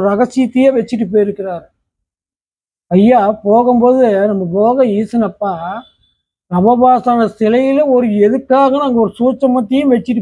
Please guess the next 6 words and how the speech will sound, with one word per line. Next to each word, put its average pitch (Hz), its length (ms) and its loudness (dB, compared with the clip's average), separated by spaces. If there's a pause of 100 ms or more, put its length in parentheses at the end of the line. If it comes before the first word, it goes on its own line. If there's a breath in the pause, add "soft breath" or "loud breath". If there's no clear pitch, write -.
போயிருக்கிறார். 202 500 0 (120)
இப்பதான் 233 460 2 (160)
இந்த 220 160 0 (100)
உலகத்துக்கு 254 440 -2 (100)
சொல்ல 233 320 2
வச்சிருக்கிறார். 208 640 -4